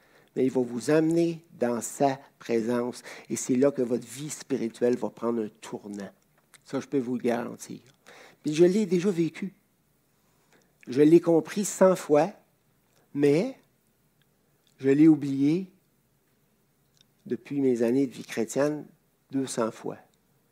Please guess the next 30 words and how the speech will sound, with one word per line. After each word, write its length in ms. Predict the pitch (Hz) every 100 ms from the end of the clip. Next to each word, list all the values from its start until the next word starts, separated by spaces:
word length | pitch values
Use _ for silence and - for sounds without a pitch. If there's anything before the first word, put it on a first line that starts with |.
| _ _ _ _ _
Puis 80 | 147
là, 160 | 220
Dieu 200 | 240 196
m'envoie 340 | 202 185 165 170
Paul 340 | 196 196 175
pour 140 | - 147
me 120 | 151
le 60 |
rappeler. 480 | 147 147 135 151 127 - _ _ - _ -
Puis 120 | - 127
il 40 |
vient 180 | 123 151
dîner 300 | 123 131 147
chez 180 | - 139
nous 160 | 139
en 80 | 120
plus. 300 | - 110 -
Oh 60 | - -
non, 320 | 110 117 107
non, 260 | 104 110 113
non, 200 | 104 104
non, 220 | 104 107
dis-moi 360 | 107 123 131 120
pas 220 | - 135
si 140 | 127 131
l'histoire 380 | 113 - 143
n'est 80 | 131
pas 140 | 117 127
finie. 320 | - 123 120 - - - -
Bon, 220 | 165